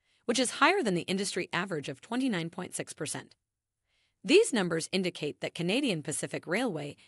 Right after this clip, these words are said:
is in a strong financial position and is well equipped to handle any challenges that may arise. In addition to its financial health, Canadian Pacific Railway has been experiencing steady growth over the years. The company's revenue has been consistently increasing,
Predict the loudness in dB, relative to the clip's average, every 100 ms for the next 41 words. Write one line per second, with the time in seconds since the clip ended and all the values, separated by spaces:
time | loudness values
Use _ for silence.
0 | -2 0 2 0 0 2 0 0 -2 -2
1 | -6 -6 -4 -4 -4 -6 -10 _ _ 0
2 | 2 2 0 -2 2 2 2 0 -4 -4
3 | -4 -2 0 -2 -2 -2 -2 0 0 0
4 | -2 -4 -6 -6 -4 -4 -4 -8 -16 _
5 | _ _ _ _ _ _ _ _ 6 6
6 | 6 4 4 2 2 2 0 0 -2 -4
7 | -6 -8 -14 _ _ 0 4 6 6 4
8 | 0 -2 -2 -2 0 0 0 -4 -8 -12
9 | -6 -2 2 2 0 -2 -2 0 0 -4
10 | -6 -2 0 0 0 -2 -4 -6 -6 -4
11 | -2 -2 -4 -8 -14 _ _ _ _ _
12 | _ _ _ 2 4 4 6 4 4 2
13 | 0 -2 -4 -4 -4 -4 -4 -4 -2 -4
14 | -4 -6 -6 -6 -6 -8